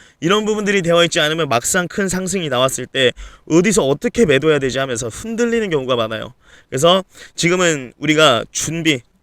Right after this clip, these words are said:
큰 시점에서 우리가 매도를 하기 위한 준비 구간이고요. 매도는 그 이후에 명확한 시그널이 올 때 판단을 해야 됩니다.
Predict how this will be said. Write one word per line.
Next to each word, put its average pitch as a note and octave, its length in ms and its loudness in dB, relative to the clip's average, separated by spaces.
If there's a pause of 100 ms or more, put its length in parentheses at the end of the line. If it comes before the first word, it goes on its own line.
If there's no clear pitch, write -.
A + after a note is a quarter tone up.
큰 A3 460 -4
시점에서 F3+ 460 -2
우리가 C3+ 200 0
매도를 C#3+ 380 4
하기 D3+ 240 0
위한 B2 160 -4
준비 D#3 320 -2
구간이고요. B2+ 560 -4 (380)
매도는 F#3 320 4
그 E3+ 120 0
이후에 D#3+ 280 4
명확한 F3 580 2 (180)
시그널이 A3+ 540 2
올 D3+ 160 2
때 C#3+ 100 -6
판단을 E3+ 380 -4
해야 D#3 100 0
됩니다. A#2 320 -6